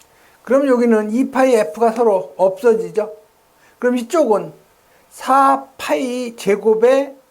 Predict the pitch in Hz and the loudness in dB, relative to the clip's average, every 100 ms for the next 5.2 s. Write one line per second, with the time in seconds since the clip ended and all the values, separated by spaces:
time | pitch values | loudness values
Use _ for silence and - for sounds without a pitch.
0 | _ _ _ _ _ _ 180 190 - 247 | _ _ _ _ _ _ -2 -2 -2 0
1 | 240 226 185 196 196 180 175 202 196 220 | 0 2 -2 -2 -4 -6 -4 -4 -6 -6
2 | 214 - 247 247 - 214 233 262 269 - | -6 0 0 0 -2 -4 -2 -6 -12 -20
3 | _ 180 196 - - 226 220 190 180 185 | _ -2 -2 -2 -2 2 2 0 -2 -2
4 | 202 202 277 262 240 185 165 151 131 131 | -2 -4 -8 -2 -2 -2 -6 -8 -8 -10
5 | 165 156 | -10 -14